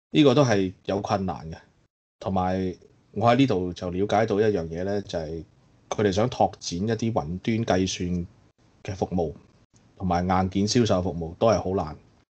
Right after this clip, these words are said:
因為一聽到華為呢兩隻字呢，每個人都有一個共同嘅感覺嘅，就係好就係好，但係如果政府突然之間全面跟足美國嗰種做法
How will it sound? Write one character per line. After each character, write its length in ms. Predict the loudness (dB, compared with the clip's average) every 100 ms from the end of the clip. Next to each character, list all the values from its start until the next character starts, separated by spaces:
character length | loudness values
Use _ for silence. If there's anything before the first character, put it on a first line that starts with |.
| _ 0
因 100 | 4
為 520 | 4 4 2 0 -4 -10 _
一 100 | 0
聽 340 | 6 6 6
到 100 | 2 0 0 -2 -6 -12 _ _ _ -12
華 220 | -8 -6
為 180 | -4 0
呢 120 | 2
兩 160 | 2 2
隻 120 | -2
字 200 | -2 -4
呢， 220 | -4 -4 -8 -20 _ _ _ _
每 160 | -2 2
個 60 |
人 100 | 4
都 80 | 4
有 100 | 2
一 40 | 2
個 200 | 2 0
共 260 | -4 -6
同 180 | -6 -6
嘅 80 | -6
感 160 | -6 -4
覺 160 | -4
嘅， 280 | -6 -8 -10 -16 _
就 100 | -2
係 140 | -2
好 240 | 0 0 2
就 100 | 0
係 60 | -2
好， 340 | -4 -6 -6 _
但 180 | 0 0
係 300 | 0 -2 -4 -10 _ _ _ _ _
如 180 | 0 2
果 420 | 6 8 8 4 -2 _ _ _ -2
政 260 | 0 0
府 180 | 0 0
突 100 | 2
然 260 | 0 -2 -6
之 180 | -2 0
間 280 | 2 0 -6 _ _ _ _ _
全 320 | -6 -4 -4
面 260 | -2 -4 0
跟 240 | 0 2 0
足 120 | -2 -2
美 220 | -4 0
國 200 | -2 0
嗰 160 | 0
種 480 | 0 -2 -2 -4 -4 -8 -16 _ -4
做 180 | -2 0
法 180 | -2